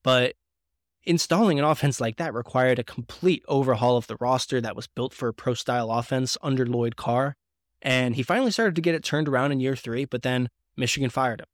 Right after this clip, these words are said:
right as he was, <laughs> you know, finally got to a bowl, finally had some momentum in the program, and they fired him for Brady Hoke, a Michigan man who ran that classic pro-style offense that Michigan fans were missing.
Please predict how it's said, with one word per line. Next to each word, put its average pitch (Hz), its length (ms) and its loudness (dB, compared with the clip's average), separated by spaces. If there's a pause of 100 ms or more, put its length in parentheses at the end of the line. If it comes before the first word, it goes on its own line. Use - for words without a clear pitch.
(220)
right 131 280 4
as 127 100 0
he 139 100 2
was, 127 240 2 (140)
<laughs> - 140 -8
you 170 80 4
know, 135 200 2 (160)
finally 139 360 0
got 135 220 0
to 143 120 0
a 131 60 0
bowl, 123 260 4
finally 127 260 -2
had 127 140 0
some 131 100 -2
momentum 123 360 -2
in 127 60 -2
the 123 60 -4
program, 123 380 -4
and 123 80 -4
they 110 40 -8
fired 160 360 0
him 120 180 -6 (360)
for - 120 0
Brady 156 280 4
Hoke, 123 340 2 (240)
a 127 80 -2
Michigan 139 480 4
man 113 260 0
who 127 140 4
ran 135 260 2
that 131 240 -2
classic 143 420 -2
pro-style 131 500 4
offense 131 380 0
that 123 160 -4
Michigan 135 340 0
fans 123 260 0
were 120 80 -6
missing. 123 420 -2